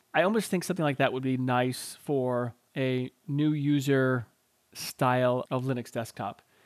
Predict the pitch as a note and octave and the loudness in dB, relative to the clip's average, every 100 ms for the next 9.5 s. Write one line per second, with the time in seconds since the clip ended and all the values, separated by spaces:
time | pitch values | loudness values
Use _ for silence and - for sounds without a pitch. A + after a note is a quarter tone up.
0 | - C3 C#3+ C#3 B2+ B2+ B2+ A#2 _ _ | -8 -2 0 0 0 2 2 0 _ _
1 | _ _ _ - B2+ D#3+ D#3 C#3 C#3 C#3 | _ _ _ -4 0 0 0 0 0 0
2 | C3+ - C#3+ - F3+ - C3+ - G3 G3+ | -2 -4 -4 -2 -4 -4 -12 -10 -10 -8
3 | D#3 D#3 D3+ C3 B2 B2 C3+ G3 - A#2 | -6 -6 -6 -8 -8 -6 -6 -6 -8 -8
4 | - - A3+ F3+ D3+ C#3 A#2+ - - - | -8 -2 0 2 2 2 -2 -4 -6 -8
5 | D3+ D3 D3 - F3+ D3 D3 C#3+ C#3+ C#3 | -4 -2 -4 -8 -2 2 6 6 4 0
6 | C#3+ D3+ C#3 C#3+ A#2+ C#3 C3 C3+ C#3 C3 | 0 0 0 2 0 0 0 -2 0 0
7 | C3 - E3+ - - _ - - C3 - | 0 0 -2 -4 -10 _ -18 -6 -4 0
8 | D#3+ C#3 C3 C3 C3+ B2 C3 A#2+ B2 A#2+ | 2 6 4 2 -4 -4 -4 -6 -6 -6
9 | A#2+ A#2 A#2+ A#2+ A#2 | -4 -4 -4 -4 -6